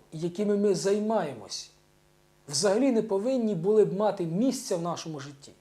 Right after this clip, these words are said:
Є досить, м, сумна статистика, яка говорить про кількість марно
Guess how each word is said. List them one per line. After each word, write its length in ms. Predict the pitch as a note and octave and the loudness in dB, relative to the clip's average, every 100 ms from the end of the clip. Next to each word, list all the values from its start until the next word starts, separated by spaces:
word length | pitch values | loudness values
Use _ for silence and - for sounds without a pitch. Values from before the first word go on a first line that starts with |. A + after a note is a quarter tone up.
| _ _ _ _ _ _ _ _ _ _ _ _ - - - - | _ _ _ _ _ _ _ _ _ _ _ _ -20 -20 -20 -12
Є 400 | B2+ A3+ G#3 D#3+ | -2 2 4 4
досить, 560 | D3 G#3 G3+ F3 - - | 4 2 2 -6 -10 -16
м, 180 | D#3+ C#3+ | -12 -6
сумна 380 | - E3+ F#3 E3 | -4 -2 -2 -4
статистика, 640 | - E3 C#4 - D#3 - | -8 -6 -4 -6 -8 -14
яка 460 | B2+ C3+ F3+ F3+ F3 - _ _ | -14 -10 -4 -2 -4 -10 _ _
говорить 560 | C#3 E3 G#3 F#3 E3+ - | -6 0 2 2 -4 -6
про 340 | F3 E3+ D#3+ - - _ | 0 0 0 -6 -20 _
кількість 640 | - A3+ A3+ F#3 - - - _ - | 0 0 0 -4 -4 -8 -18 _ -12
марно 640 | D#3 G3+ G3+ F#3+ F#3+ F3+ | -2 4 4 4 0 -2